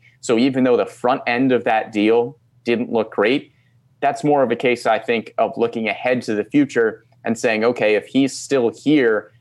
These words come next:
and is still giving us good baseball when our prospects come up and develop well, wasting a little bit of money in the first few years of that contract will have been worth it if the Padres win a World Series over the next few years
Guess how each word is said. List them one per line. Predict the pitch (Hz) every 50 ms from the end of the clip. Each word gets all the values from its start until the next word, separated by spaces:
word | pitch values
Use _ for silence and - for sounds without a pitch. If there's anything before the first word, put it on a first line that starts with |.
| _ -
and | - 113
is | 107 95 -
still | - - - 127 123 120 113 104 - _ _ _ _ _ _ -
giving | 127 120 117 123 117 117
us | 110 - -
good | - 107 110 107 90
baseball | - 98 120 127 - - 113 104 101 95
when | 101 98
our | 101 98 95
prospects | - - 107 110 113 - - 120 113 - - -
come | - 117 107 98
up | 85 98 113 - -
and | 110 98
develop | 98 95 85 104 107 98 92 -
well, | - 95 95 98 113 135 151 151 - _ _ _ _ _ _ _ _ _ _ _ _ _ _ _ _ _ -
wasting | 143 175 175 170 - 165 147
a | 131
little | 127 131 131 131
bit | 113 123 123 117
of | 117 113
money | 110 113 113 110 107
in | 104 104
the | 101
first | - - 120 110 - -
few | - 113
years | 107 101 101 104 107 104 -
of | 98 -
that | 101 98 98 -
contract | - 101 101 104 - - 113 110 110 - - _ _ _ _ _ _ -
will | - 127 143 143
have | 127 123 123 110 -
been | 117 113 107
worth | 104 117 117 98 -
it | 101 95 - -
if | - - -
the | -
Padres | - - 135 123 113 113 113 110 107 104 98 - - -
win | 101 101 117 131
a | 131 113
World | 110 117 113 110 101 -
Series | - 135 131 117 107 104 98 -
over | 107 101 98
the | 107 104
next | 104 98 92 - -
few | - 113 107 101
years | 101 101 101 98 98 95 -